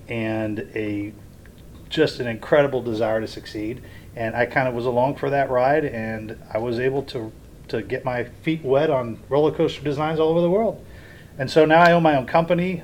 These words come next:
uh, along with my partners, and we're expanding out of wooden roller coasters, and we're, we're kind of reaching for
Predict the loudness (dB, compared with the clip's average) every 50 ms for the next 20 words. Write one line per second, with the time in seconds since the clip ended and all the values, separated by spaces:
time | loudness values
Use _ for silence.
0 | -6 -4 -2 -2 -2 -2 -4 -6 -10 -8 -6 -6 -2 0 0 0 0 -2 -2 -2
1 | -2 -2 2 2 2 2 2 -2 -4 -4 -4 -6 -10 -16 -20 -20 -20 -20 -20 -20
2 | -16 -10 -6 -2 -2 0 0 2 2 2 2 2 0 -2 -2 -2 0 0 0 2
3 | 2 2 2 2 0 0 2 2 2 0 -2 -6 -4 0 0 0 2 2 2 2
4 | 2 2 2 2 2 2 0 -2 -2 -2 -2 -4 -6 -8 -10 -8 -8 -6 -6 -6
5 | -4 -6 -6 -8 -8 -10 -10 -6 -4 -2 -2 -2 -2 -4 -4 -4 -4 -6 -6 -8
6 | -8 -8 -6 -6 -4 -4 -6